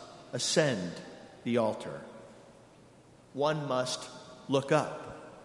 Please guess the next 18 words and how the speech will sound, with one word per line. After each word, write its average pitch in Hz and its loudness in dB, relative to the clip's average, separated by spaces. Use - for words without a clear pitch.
After 185 6
the 170 2
consecration, 165 2
and 139 0
as 165 6
the 151 -2
celebrant 147 4
lifts 190 4
the 170 -4
body 160 2
and 139 -2
blood 135 4
of 110 -2
Christ 160 2
for 131 -2
all 147 4
to 143 -4
see, 143 0